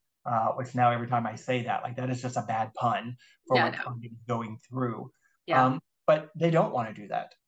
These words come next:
Speaker 1: Um, and so some of them are looking at ways that they can give
Speaker 2: Mm-hmm.
Speaker 1: and not be visible,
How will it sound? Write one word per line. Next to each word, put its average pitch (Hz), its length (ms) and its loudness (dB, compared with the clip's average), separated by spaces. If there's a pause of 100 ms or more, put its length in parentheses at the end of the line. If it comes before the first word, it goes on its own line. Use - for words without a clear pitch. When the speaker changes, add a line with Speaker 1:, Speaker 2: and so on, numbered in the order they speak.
Speaker 1:
Um, 120 600 2
and 135 220 -4
so 135 240 6
some 175 220 2
of 196 60 0
them 190 180 2
are 147 100 4
looking 147 300 -2
at 135 100 -6
ways 135 300 -2
that 127 120 -4
they 127 120 -6
can 120 220 -4
give 165 460 -2 (500)
Speaker 2:
Mm-hmm. 147 100 -2
Speaker 1:
and 139 400 0 (100)
not 143 460 2
be 131 160 -2
visible, 117 580 -8